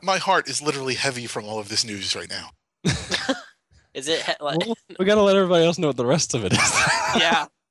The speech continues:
Speaker 3: Let's, let's, let's talk about
Speaker 2: So
Speaker 3: the
Speaker 2: number
Speaker 3: other
Speaker 2: two,
Speaker 3: ones.
Speaker 2: number two, second thing that came up, uh, Mass Effect three's ending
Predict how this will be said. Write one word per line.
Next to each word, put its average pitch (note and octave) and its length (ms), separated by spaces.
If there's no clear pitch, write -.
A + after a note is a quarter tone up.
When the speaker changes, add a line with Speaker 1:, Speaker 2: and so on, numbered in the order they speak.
Speaker 3:
Let's, F#3+ 200
let's, A#3 240
let's A#3+ 200
talk B3+ 120
about A3+ 80
Speaker 2:
So G3 80
Speaker 3:
the D#3 60
Speaker 2:
number G#3+ 180
Speaker 3:
other D3 160
Speaker 2:
two, F3+ 180
Speaker 3:
ones. G#2 220
Speaker 2:
number E3+ 240
two, D3+ 500
second E3+ 320
thing B2+ 160
that G#2 100
came G2+ 240
up, - 180
uh, A2 340
Mass B2 260
Effect D3+ 240
three's C3 260
ending A#2+ 440